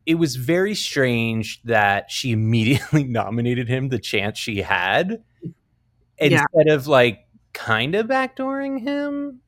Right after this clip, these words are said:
Speaker 1: It just was, it just was really weird because she could have nominated Enzo or Memphis or Devon.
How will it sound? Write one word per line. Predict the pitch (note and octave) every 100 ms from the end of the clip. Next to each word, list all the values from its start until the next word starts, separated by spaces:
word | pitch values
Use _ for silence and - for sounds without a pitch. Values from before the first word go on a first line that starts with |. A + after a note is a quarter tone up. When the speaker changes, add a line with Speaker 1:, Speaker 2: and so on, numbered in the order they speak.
| _
Speaker 1:
It | E3
just | G#3+ G3
was, | F#3+ D#3+ C#3 - _
it | D#3+
just | D#3 D#3+
was | E3
really | A#2 B2 B2
weird | G#2+ G#2 F2+ F2 - -
because | A#2+ B2
she | A2+ B2+
could | C3+
have | C3
nominated | B2 A#2 B2 A#2+ B2 B2 _
Enzo | G#3 G3 B2+ A2 G2+ G2+
or | A2+
Memphis | A#2+ D#3+ F#3+ - G#2 F#2+ F#2 - _ _ _ _ -
or | B2+
Devon. | E3+ A3 D#3 A2 B2